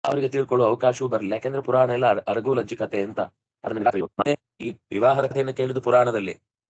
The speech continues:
ತಮಗೆ ಬೇಕಿರುವ ಸಂಗತಿಯನ್ನ ಪುರಾಣದಲ್ಲಿ ಸ್ವೀಕರಿಸಿ, ತಮಗೆ ಓದಿ, ಓದದೇ ಇರುವ ಸಂಗತಿಯನ್ನ ಪುರಾಣದಲ್ಲಿ ಬಂದಿದೆ ಅನ್ನೋ-, ಅನ್ನೋದನ್ನ ತಿಳ್ಕೊಳ್ಳದೆ ಈ ಪುರಾಣ ಎಲ್ಲ ವ್ಯರ್ಥ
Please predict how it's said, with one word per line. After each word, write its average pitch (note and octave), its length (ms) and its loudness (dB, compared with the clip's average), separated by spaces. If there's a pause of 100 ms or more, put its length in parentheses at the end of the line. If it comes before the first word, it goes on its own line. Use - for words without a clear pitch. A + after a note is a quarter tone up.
ತಮಗೆ A#2 240 -4
ಬೇಕಿರುವ B2 380 -4
ಸಂಗತಿಯನ್ನ B2+ 500 -4
ಪುರಾಣದಲ್ಲಿ A2+ 540 -2
ಸ್ವೀಕರಿಸಿ, G2 680 -6 (840)
ತಮಗೆ C#3 360 0 (680)
ಓದಿ, D3 320 0
ಓದದೇ C#3+ 800 -2
ಇರುವ C3+ 240 -2
ಸಂಗತಿಯನ್ನ B2+ 680 -6
ಪುರಾಣದಲ್ಲಿ A#2+ 680 -2
ಬಂದಿದೆ A#2 460 -2
ಅನ್ನೋ-, A2 580 -4
ಅನ್ನೋದನ್ನ G#2+ 420 -4
ತಿಳ್ಕೊಳ್ಳದೆ F#2+ 560 -2
ಈ D#3 220 -2
ಪುರಾಣ C3 380 2
ಎಲ್ಲ A#2+ 260 0
ವ್ಯರ್ಥ A2 360 0